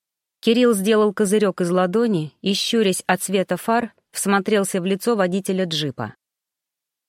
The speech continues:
«Виталий?» — удивленно прошептала Геля, узнав в пошатывающемся мужчине своего поклонника. «О, а я как раз по вашу душу!» —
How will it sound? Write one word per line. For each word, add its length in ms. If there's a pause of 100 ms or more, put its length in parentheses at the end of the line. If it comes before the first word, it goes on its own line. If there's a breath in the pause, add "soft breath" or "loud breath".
(220)
«Виталий?» — 1040 (360)
удивленно 520
прошептала 600
Геля, 440 (380)
узнав 520
в 40
пошатывающемся 960
мужчине 640 (180)
своего 400
поклонника. 800 (1200)
«О, 520
а 160
я 240
как 260
раз 300
по 200
вашу 440
душу!» — 680